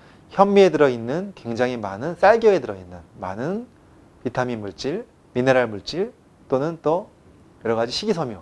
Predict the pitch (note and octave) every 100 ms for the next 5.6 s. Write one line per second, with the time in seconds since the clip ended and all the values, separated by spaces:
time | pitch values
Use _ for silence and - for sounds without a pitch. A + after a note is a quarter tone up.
0 | - A#2 B2 A2+ G#2+ D3+ D#3+ G#2+ A#2 G#2+
1 | C#3 D3+ G2+ _ - - - G#3+ C#3+ B2+
2 | B2 G2+ G2+ E3+ - - - _ B2 D3+
3 | - C#3 A#2+ A2 A2+ F#3+ - - _ A2+
4 | A2+ G#2 G#2+ A#2+ D#3+ C#3 A2+ C3+ A2 A2
5 | G#2 C3 G#2+ E2+ E2+ E2